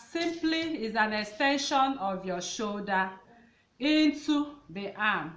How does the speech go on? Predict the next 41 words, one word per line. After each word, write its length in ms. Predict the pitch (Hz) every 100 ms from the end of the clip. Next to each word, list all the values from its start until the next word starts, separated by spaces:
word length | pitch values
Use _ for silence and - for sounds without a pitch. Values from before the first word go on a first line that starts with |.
| -
okay? 460 | 190 196 220 240 277
As 320 | 196 220 226
if 160 | 302 294
you 100 | 226
have 260 | 226 247 202
a 120 | 185
sleeve, 640 | - 202 196 220 277 - - _ _ _ _
but 200 | 202 202
the 100 | 214
sleeve 460 | - - 262 277 214
is 160 | 185 -
connected. 720 | 196 190 208 208 - 208 196
It's 180 | 180 180
like 240 | 190 185 190
a 80 |
cap 320 | 185 247 254 254
sleeve 460 | - 220 214 208 -
connected 640 | 190 180 202 208 214 202 -
to 120 | 175
the 380 | 165 175 214 220 -
armhole, 640 | 175 190 185 160 170 151 143 - - - -
uh, 120 | 165 170
to 160 | 190
the 320 | 170 175 170 160
shoulder 580 | - 190 180 180 175 165
line. 220 | 147 139 -
Okay, 180 | 165 190
so 120 | 190
instead 260 | 247 302 330
of 120 | 285
attaching 500 | 202 202 226 247 240
a 120 | 185
sleeve, 460 | 175 185 190 262 - - - - -
you 100 | 196
can 280 | 220 208 233
make 200 | 302 285
yourself 500 | 202 196 233 233 226
a 100 | 196
little 380 | 214 240 240 233 -
sleeve 440 | 220 208 208 202
to 100 | -